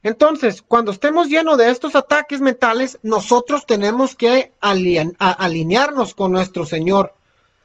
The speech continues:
y hacer callar estos pensamientos, y hacer callar estos pensamientos, eh, declarando la verdad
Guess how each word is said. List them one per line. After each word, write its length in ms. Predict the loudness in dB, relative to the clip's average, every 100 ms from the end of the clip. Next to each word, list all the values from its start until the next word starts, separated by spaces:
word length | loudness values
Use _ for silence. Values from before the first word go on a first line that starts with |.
| _ _
y 60 |
hacer 280 | -4 0 -2
callar 400 | 0 -2 0 -2
estos 280 | -4 -4 -8
pensamientos, 880 | 0 0 0 0 2 0 0 -2 -4 _ _ _ _ -20 _ _ _ _
y 80 | -4
hacer 340 | -2 -2 -2
callar 400 | 0 0 0 0
estos 280 | -2 -6 -6
pensamientos, 920 | -2 -2 -2 -2 -2 0 0 0 -4 _ _ _ _
eh, 520 | 2 4 6 4 2 0 -8 _ _ _ _ -2
declarando 600 | 2 2 2 0 0 0
la 140 | 0
verdad 380 | 2 0 0 -2